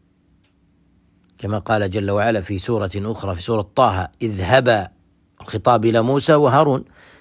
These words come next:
"اذهبا إلى فرعون إنه طغى". فالله عز وجل أرسل موسى، ثم طلب موسى عليه السلام من الله سبحانه وتعالى أن، أن يشد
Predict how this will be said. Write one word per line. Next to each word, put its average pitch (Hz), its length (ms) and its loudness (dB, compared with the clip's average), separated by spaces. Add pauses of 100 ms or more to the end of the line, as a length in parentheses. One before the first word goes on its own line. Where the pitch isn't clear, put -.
(140)
"اذهبا 127 380 4
إلى 120 240 2
فرعون 113 380 0
إنه 147 320 -2
طغى". 127 340 -2 (1600)
فالله 139 340 4
عز 131 200 2
وجل 117 320 2
أرسل 143 420 4
موسى، 120 400 -2 (1300)
ثم 180 300 4
طلب 175 360 6
موسى 180 580 4 (880)
عليه 139 240 0
السلام 147 420 2
من 143 140 -2
الله 139 240 2
سبحانه 127 260 -4
وتعالى 156 440 0 (600)
أن، 165 280 2 (1300)
أن 117 320 -4
يشد 131 580 2